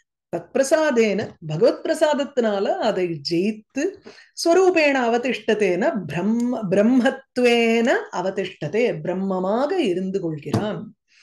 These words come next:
ஸ்வஸ்வரூப ஆனந்தத்தை அனுபவித்து, அதுல, அஹ், அஹ், ஆத்மஸ்வரூபத்தை, ஆத்ம சாட்சா்காரத்தை அடைந்தவனாக இருக்கான்.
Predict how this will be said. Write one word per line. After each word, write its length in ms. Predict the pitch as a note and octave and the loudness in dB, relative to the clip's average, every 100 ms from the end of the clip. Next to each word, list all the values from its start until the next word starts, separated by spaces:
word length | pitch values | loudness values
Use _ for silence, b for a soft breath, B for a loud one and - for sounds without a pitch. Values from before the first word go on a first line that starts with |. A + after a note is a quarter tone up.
| b b b b b b b b b b b - | b b b b b b b b b b b 0
ஸ்வஸ்வரூப 440 | C4+ C4+ D#4 C4 A3 | 0 2 2 4 4
ஆனந்தத்தை 680 | G3+ B3+ C#4 B3 A#3+ A3+ | 2 2 2 0 2 4
அனுபவித்து, 840 | G#3 G#3 B3+ B3 G#3 - E4 G#4+ - | 4 2 4 4 2 0 -2 -2 -4
அதுல, 640 | A3+ A3 A3+ A3+ E4 G4+ - _ - | 2 4 4 4 4 0 -8 _ -6
அஹ், 240 | - - - | -4 -4 -4
அஹ், 260 | B3+ A#3+ G#3+ | 0 0 4
ஆத்மஸ்வரூபத்தை, 960 | A3+ - E4 - B3+ A3+ G#3+ G#3+ G3+ | 2 2 -4 -2 -2 -2 -4 -2 0
ஆத்ம 280 | F3+ G#3+ B3+ | 0 0 0
சாட்சா்காரத்தை 920 | - A3+ - F4+ E4 C#4+ B3 G#3 A3 F#3+ | 0 0 2 2 4 4 2 2 0 0
அடைந்தவனாக 640 | F3 A#3 G#3+ E3 D3 E3+ | 2 2 0 -2 -4 -4
இருக்கான். 400 | E4 D3 - - | -2 -4 -6 -16